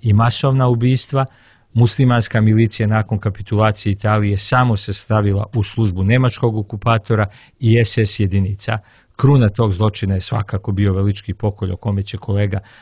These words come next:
nešto više reći, ali i pre pokolja je bilo masovnih ubistava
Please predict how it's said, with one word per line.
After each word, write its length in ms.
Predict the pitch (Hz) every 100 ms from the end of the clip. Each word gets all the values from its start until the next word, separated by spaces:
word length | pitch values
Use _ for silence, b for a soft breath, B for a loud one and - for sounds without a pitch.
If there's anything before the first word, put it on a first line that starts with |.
| _
nešto 360 | 107 120 - 101
više 380 | 113 - 131 123
reći, 360 | 131 - 165 B B B
ali 340 | 110 117 120 -
i 120 | 123
pre 340 | 104 127 135 139
pokolja 500 | - 127 - 117 113
je 80 | 113 B _
bilo 360 | 101 123 117
masovnih 600 | 101 123 - 127 120 -
ubistava 640 | 110 117 113 - 107 101